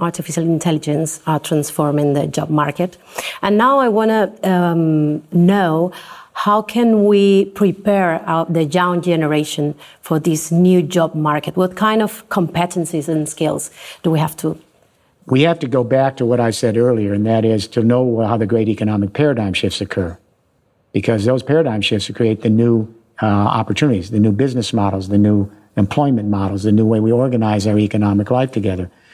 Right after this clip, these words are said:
Speaker 2: So as I mentioned, uh, when you look at the great economic paradigm shifts, they all share four common denominators:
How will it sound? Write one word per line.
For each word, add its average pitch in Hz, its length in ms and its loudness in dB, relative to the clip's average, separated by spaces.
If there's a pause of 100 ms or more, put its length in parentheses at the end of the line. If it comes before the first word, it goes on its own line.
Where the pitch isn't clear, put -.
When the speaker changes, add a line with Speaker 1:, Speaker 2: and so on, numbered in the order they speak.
(240)
Speaker 2:
So 117 280 0
as 107 160 0
I 110 100 0
mentioned, 120 600 0 (400)
uh, 107 340 0 (140)
when 117 160 2
you 113 100 4
look 143 160 0
at 117 120 -4
the 120 100 0
great 120 240 0
economic 113 480 0
paradigm 123 420 0
shifts, 110 360 -2
they 110 120 0
all 110 200 0
share 123 240 0
four 113 240 0
common 117 400 2
denominators: 107 600 2